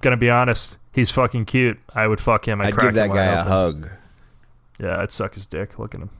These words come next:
Speaker 1: He's fucking handsome as fuck, dude. A beard is a little shaky, but
Speaker 2: You know he's got a harem, bro. We can't even get in that
Speaker 1: Oh,
Speaker 2: house.
Speaker 1: dude, this dude ha-, has the most legendary harem, dude.
Speaker 2: Yeah.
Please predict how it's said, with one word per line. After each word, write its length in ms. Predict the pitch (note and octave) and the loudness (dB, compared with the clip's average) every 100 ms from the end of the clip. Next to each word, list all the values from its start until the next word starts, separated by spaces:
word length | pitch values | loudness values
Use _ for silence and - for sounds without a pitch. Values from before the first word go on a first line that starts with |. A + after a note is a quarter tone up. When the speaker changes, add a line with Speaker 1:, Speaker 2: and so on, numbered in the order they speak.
| - - - _ _ | -20 -20 -20 _ _
Speaker 1:
He's 100 | - | -12
fucking 280 | - G#2 G2+ | -10 -8 -8
handsome 320 | G#2 G#2 - | -8 -8 -8
as 80 | - | -10
fuck, 260 | - - - | -8 -10 -8
dude. 200 | - A2 - - - - - - - - - - - - - - - - | -8 -8 -10 -20 -20 -20 -20 -20 -20 -20 -20 -20 -20 -14 -14 -14 -16 -6
A 80 | A#2 | -2
beard 320 | A2 C#3 D3 | 2 4 4
is 120 | B2 A2 | 2 2
a 60 | |
little 240 | A2+ A2+ G2 | 4 4 2
shaky, 440 | - B2 G#2+ G#2 | 2 2 2 -2
but 280 | F#2 F#2 - | 0 -2 -2
Speaker 2:
You 160 | - B2+ | 2 4
know 220 | C3+ C#3 | 4 2
he's 140 | A#2+ G#2 | 2 0
got 160 | G#2+ | 0
a 80 | F#2 | 0
harem, 400 | F2+ F#2+ F#2 E2 | -2 -2 -2 -2
bro. 260 | D#2 D#2 D2+ | -2 -2 -2
We 100 | F2+ | -4
can't 220 | G#2 F#2 | -4 -2
even 240 | D#2+ D2+ | -4 -6
get 140 | D2+ E2 | -6 -4
in 120 | F2 | -2
that 160 | E2+ D#2+ | -2 4
Speaker 1:
Oh, 260 | A#3+ F#3+ | 6 6
Speaker 2:
house. 120 | D3 B2 | 4 2
Speaker 1:
dude, 280 | F#3 D3+ | 2 2
this 180 | B2+ F3+ | 2 0
dude 200 | G#3 F3+ | 2 2
ha-, 120 | D3 - | 0 0
has 420 | A#2+ C3 A#2+ - | -2 0 -2 -8
the 260 | B2+ C3+ A#2+ | -2 0 2
most 280 | C#3 B2+ | 2 2
legendary 680 | A2 A#2 D3 C3 G#2+ F2+ F2 | 2 2 2 0 0 0 -2
harem, 360 | F2+ E2+ F2 E2 | -4 -4 -6 -2
dude. 120 | F#2+ | 2
Speaker 2:
Yeah. 140 | A2+ | 2